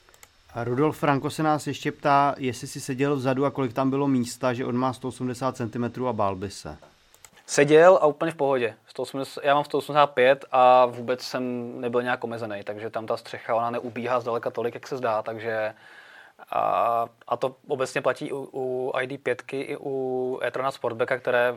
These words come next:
Speaker 2: který mimochodem tenhle ten týden testuju, tak vzadu fakt i se sto osmdesáti pěti centimetry není problém. Sto devadesát centimetrů je takový jako limit, bych tak jako řekl, kdy začíná člověk jako škrtat o strop, když si nesedne trošku níž.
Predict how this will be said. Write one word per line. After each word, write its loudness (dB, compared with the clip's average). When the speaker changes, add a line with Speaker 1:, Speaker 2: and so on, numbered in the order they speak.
Speaker 2:
který -4
mimochodem -4
tenhle -6
ten -8
týden -8
testuju, -4
tak -2
vzadu 0
fakt -4
i -4
se -14
sto -10
osmdesáti -4
pěti -4
centimetry -6
není -6
problém. -6
Sto 0
devadesát 8
centimetrů -2
je 4
takový 2
jako 4
limit, -4
bych -8
tak -8
jako -10
řekl, -2
kdy -2
začíná -4
člověk -6
jako -6
škrtat -6
o -8
strop, -2
když -6
si -6
nesedne -6
trošku -8
níž. -16